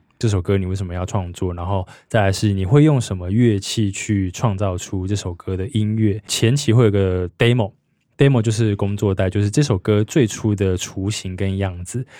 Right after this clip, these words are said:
demo 都确定好了之后，你确定你这首歌里面想要加入什么元素、什么乐器跟什么样的音色之后，我们会进到录音室做录音。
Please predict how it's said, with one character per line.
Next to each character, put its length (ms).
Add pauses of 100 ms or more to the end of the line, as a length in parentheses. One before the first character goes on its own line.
(180)
demo 320
都 200
确 300
定 240
好 240
了 100
之 180
后， 220
你 100
确 160
定 140
你 60
这 100
首 120
歌 160
里 120
面 160
想 200
要 100
加 180
入 140
什 160
么 100
元 240
素、 220
什 160
么 100
乐 220
器 300
跟 220
什 140
么 60
样 100
的 80
音 260
色 320 (480)
之 140
后， 260
我 100
们 120
会 200
进 260
到 220
录 200
音 80
室 200
做 200
录 300
音。 240